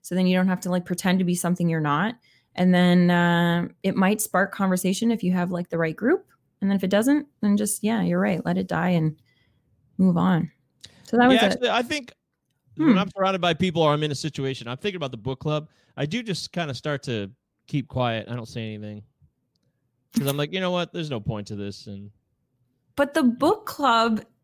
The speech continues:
Speaker 1: that's the point of the book <laughs> club.
Speaker 2: Yeah, but there's just a lot of people talking anyways. So what can it, you know?
Speaker 1: That's what
Speaker 2: Like
Speaker 1: the point is.
Speaker 2: Yeah, but
Speaker 1: I
Speaker 2: it's
Speaker 1: just
Speaker 2: hard to, I don't
Speaker 1: assumed
Speaker 2: wanna,
Speaker 1: that you were just
Speaker 2: I
Speaker 1: busy
Speaker 2: thought
Speaker 1: doing something <laughs> else on the computer.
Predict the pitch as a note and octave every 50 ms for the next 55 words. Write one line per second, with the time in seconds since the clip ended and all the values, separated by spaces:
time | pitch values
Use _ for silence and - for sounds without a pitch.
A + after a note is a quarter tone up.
0 | _ - A#3+ A#3+ - - - A#3 A3+ A#3 - - - - C4 F4+ G4+ G#4 C4 -
1 | _ - A3 A#3+ A#3 G#3+ A3+ G3+ G#3 A#3 - B3 - - - - F#3 F3+ E3+ -
2 | - F3 - _ - - - _ - F#3+ A3+ A3 F#3 F3 F3 F#3+ G3 G3 G3 F#3+
3 | - G3 G3 F#3+ F3 F#3+ G3 E3+ F3+ E3+ - F3+ F3 F3+ - E3 D#3+ E3 F3 F3+
4 | D3+ G#2+ - - - - - - A#2+ G#2+ G#2 G#2 A#2 B2 - C#3+ C#3 B2+ G#2+ _
5 | _ A2+ A#2 A2 G#2 G#2+ - _ _ _ _ _ _ _ _ _ _ _ _ _
6 | _ _ _ _ _ _ _ _ _ - B3+ C4 B3 - A#3+ B3 C4+ - A#3+ G#3
7 | G3 - _ _ - - - A#3 C4 D4+ E4+ D#4+ - - - F#3+ F#3 F3+ F3 F3+
8 | F#3 - - - _ _ _ _ _ _ _ _ _ _ _ _ _ _ _ _
9 | _ _ _ _ _ _ _ _ _ _ _ _ _ _ _ - F#3+ A#3 C4 A3
10 | D3+ - G#3+ B3+ D#4 E4 F#4+ F4 D#4+ F4 D#4+ - - - C4+ C4+ C4+ B3+ A#3+ A3
11 | G3 A#3 C4+ C#4 C#4+ A#3+ A#3+ A3+ A3 A3 A3 C#4 A3 A3+ B3 B3+ B3+ A#3 G#3+ A3
12 | G#3+ G#3+ A#3+ A#3 - A3+ A3 A#3 A3 G3 - A3 G3+ - - A#3 A#3 - - B3
13 | - - - - - - - G3+ G3 - - G3+ A#3+ A#3+ - - A#3 B3 A#3+ -
14 | - B3+ B3 A3+ B3 - - - A3 F3 F#3 F#3+ -